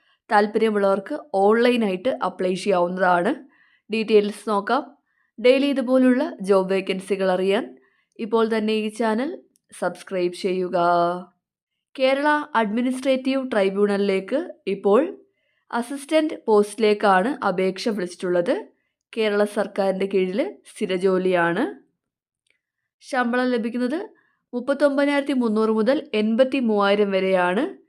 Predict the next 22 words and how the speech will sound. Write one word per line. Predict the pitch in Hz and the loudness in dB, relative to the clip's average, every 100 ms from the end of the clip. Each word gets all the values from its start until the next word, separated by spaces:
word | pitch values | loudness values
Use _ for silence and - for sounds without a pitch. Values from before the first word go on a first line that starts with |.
| _ _ - 202 | _ _ -4 -2
ആൻറ്റിസിപ്പേറ്റഡ് | 202 214 214 220 208 202 | -2 -4 -4 -4 -2 -2
വേക്കൻസീസ് | 190 202 202 208 202 | 0 -2 -2 0 0
ആണ് | 185 | 2
വരുന്നത്. | 180 180 185 214 381 - _ _ _ _ _ _ _ _ _ _ 220 | -2 -2 -4 -4 -4 -10 _ _ _ _ _ _ _ _ _ _ -4
അപേക്ഷ | 214 214 214 226 | 0 0 0 -2
വിളിച്ചിട്ടുള്ളത് | 208 202 208 208 208 320 330 - | -2 -4 0 2 2 -2 -6 0
കേരള | 196 190 202 202 | 2 2 0 0
പി | 196 190 | -2 0
എസ് | 202 - | 0 0
സി | 208 | 0
വഴിയാണ്. | 196 196 190 185 247 359 _ _ _ _ - | 2 4 2 2 -2 -4 _ _ _ _ -4
കാറ്റഗറി | 254 254 254 254 254 | -2 2 2 2 2
നമ്പർ | 247 285 320 - | 0 0 -4 -6
ഇരുന്നൂറ്റി | 226 247 254 262 247 | -4 0 0 0 0
അറുപത്തി | 226 226 233 | 0 0 0
ഒമ്പത് | 202 202 214 208 | 0 2 2 4
ബാർ | 208 254 - 208 | 2 0 -6 -2
രണ്ടായിരത്തി | 202 196 196 | 0 0 -2
ഇരുപത്തഞ്ചാണ്. | 190 190 185 190 180 180 311 440 _ _ _ _ _ _ _ - 208 | -4 -2 -2 0 2 0 -2 -6 _ _ _ _ _ _ _ -10 0
നേരിട്ടുള്ള | 214 233 233 254 240 | 2 2 0 0 0
നിയമനമാണ്. | 196 190 196 185 180 202 392 - _ _ _ _ | 0 -2 -2 0 0 -2 -4 -10 _ _ _ _
പ്രായപരിധി | 214 202 202 202 202 247 | 2 4 4 2 0 -4